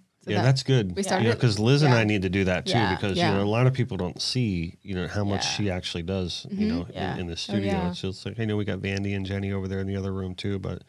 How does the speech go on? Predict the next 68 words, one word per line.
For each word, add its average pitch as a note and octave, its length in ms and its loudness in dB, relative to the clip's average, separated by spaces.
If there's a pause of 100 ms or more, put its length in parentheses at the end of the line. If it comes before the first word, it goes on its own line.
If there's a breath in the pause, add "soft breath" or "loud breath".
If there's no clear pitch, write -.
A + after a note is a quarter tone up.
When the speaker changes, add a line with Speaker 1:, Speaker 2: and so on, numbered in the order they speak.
(440 soft breath)
Speaker 2:
you F2+ 100 -4
know, F2 60 -2
Liz G2+ 240 0
is F2 120 -2
really, F2+ 440 -2 (760 soft breath)
you F#2+ 60 -6
know, E2+ 200 -4 (340)
she's - 180 -6
coming F2 240 -4
up F2 80 -10
with E2+ 100 -6
ideas A2 360 0
all A2+ 160 0
the G2+ 60 -8
time A2 340 -2
and, G2+ 120 -6
like, F#2+ 180 -8
doing G2 140 -4
a - 20 -4
lot F2+ 140 -6
of F#2 80 -6
legwork F#2+ 320 -8
on F2+ 80 -12
the F2 80 -18
site G2+ 220 -6
with F#2+ 80 -4
Speaker 1:
Yeah. F#2 100 0
Speaker 2:
Justin A#2 440 0
and G#2 160 -4
stuff - 180 -6
like G2+ 140 -2
Speaker 3:
Yeah. F#2+ 60 -10
Speaker 2:
that. G2+ 120 -2
And F#2+ 140 -4
she's G2 220 -4
always G2 160 -2
like, F#2 100 -4
"Well, F#2+ 100 -4
what G2+ 60 0
do G2+ 40 0
you G2 40 -2
think F#2+ 140 -4
about F2+ 140 -8
this? G2+ 160 -10
What F#2 60 -8
do F#2 40 -6
you F#2+ 60 -8
think F#2 160 -6
about - 160 -8
that?" - 200 -4
And - 100 -12
then F2+ 100 -8
she - 160 -4
doesn't A2 180 -4
get G2+ 140 -6
to - 80 -6
really F#2+ 160 -4
talk A2 300 -8
to F#2 100 -6
me F2 100 -4
about F2 280 -6
it F2 60 -10
all F2 200 -6
day E2+ 120 -8
long A2+ 200 -6
'cause - 200 -10
she's - 200 -8
got E2+ 240 -8